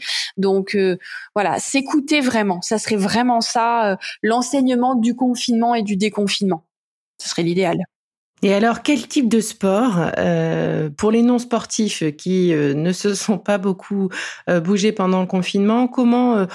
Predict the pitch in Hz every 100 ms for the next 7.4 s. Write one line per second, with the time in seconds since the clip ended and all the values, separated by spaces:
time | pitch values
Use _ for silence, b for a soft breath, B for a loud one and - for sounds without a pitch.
0 | B - 208 240 240 247 254 214 190 190
1 | 214 214 - 226 226 262 269 254 - 208
2 | 214 202 220 220 233 240 226 220 208 196
3 | 220 202 202 202 214 190 190 202 196 190
4 | 214 311 B B B - 233 233 208 196
5 | 190 185 190 185 208 220 247 202 175 185
6 | 185 170 156 135 139 180 185 - 180 -
7 | - 156 143